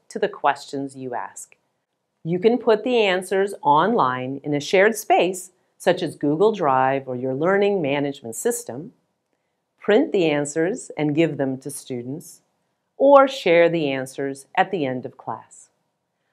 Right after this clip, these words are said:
So let's look at another example, this time from a different field, in order to see how to make this work. This example comes from a published paper by Chuang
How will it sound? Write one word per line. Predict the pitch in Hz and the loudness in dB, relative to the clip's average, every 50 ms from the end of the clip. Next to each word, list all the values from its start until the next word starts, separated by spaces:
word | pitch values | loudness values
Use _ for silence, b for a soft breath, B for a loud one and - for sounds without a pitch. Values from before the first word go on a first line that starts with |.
| _ _ _ _ | _ _ _ _
So | - - 330 311 | -2 0 2 4
let's | 262 277 285 285 277 - - | 6 8 6 6 4 0 -6
look | 208 185 180 180 185 185 185 - - | 0 4 4 4 4 4 -2 -4 -4
at | 175 180 185 | 0 2 2
another | 180 160 151 147 143 135 147 143 - - | 2 4 2 2 2 2 0 -2 -2 -4
example, | 165 147 135 131 - 139 127 123 123 123 - - - _ _ _ _ _ _ _ _ _ _ | -6 -8 -8 -6 -6 -4 -4 -4 -6 -12 -16 -20 -20 _ _ _ _ _ _ _ _ _ _
this | - 208 233 208 - | 6 6 6 4 -2
time | - 165 139 131 127 139 170 190 208 - | -6 -6 -6 -6 -6 -8 -10 -12 -16 -6
from | _ 285 277 277 | _ 0 2 2
a | 262 233 | 2 2
different | - - 170 160 - 185 165 135 | 0 -2 -4 -2 -4 -6 -8 -8
field, | - - 180 143 123 - - _ _ _ _ _ _ _ _ _ _ _ _ _ _ _ - | -6 -4 -4 -4 -4 -6 -12 _ _ _ _ _ _ _ _ _ _ _ _ _ _ _ 2
in | 262 262 269 | 4 6 6
order | 320 339 339 330 330 320 | 6 6 6 4 2 0
to | 320 - 160 | -2 -4 -8
see | - - - 202 190 196 | -6 -4 -2 0 0 2
how | 185 151 143 | 2 0 -2
to | 143 135 | -2 -2
make | 139 139 139 139 - - | -2 -2 -4 -4 -4 -2
this | 139 139 135 - - | -2 -2 -2 -2 2
work. | 208 240 190 - - - _ _ _ _ _ _ _ _ _ _ _ _ _ _ _ _ | 2 2 2 2 -2 -8 _ _ _ _ _ _ _ _ _ _ _ _ _ _ _ _
This | 220 262 339 339 - | 4 4 4 2 0
example | 381 277 233 - 165 135 127 120 - - 139 160 170 - | 0 -2 -2 -2 -4 -4 -6 -6 -6 -6 -6 -6 -8 -6
comes | - 196 180 180 180 - | -4 -4 -4 -4 -4 -6
from | - 170 | -4 -2
a | 143 131 | -2 -2
published | 127 - - - 156 156 202 240 269 - - - _ | -2 -2 -2 0 0 0 0 -2 -4 -6 -12 -20 _
paper | - 139 127 127 - 117 120 127 143 147 | -8 -8 -8 -8 -8 -12 -12 -14 -10 -4
by | - 151 156 | -4 -4 -4
Chuang | 151 - - - 147 135 123 117 127 156 | -4 -10 -8 -6 -6 -6 -6 -8 -10 -16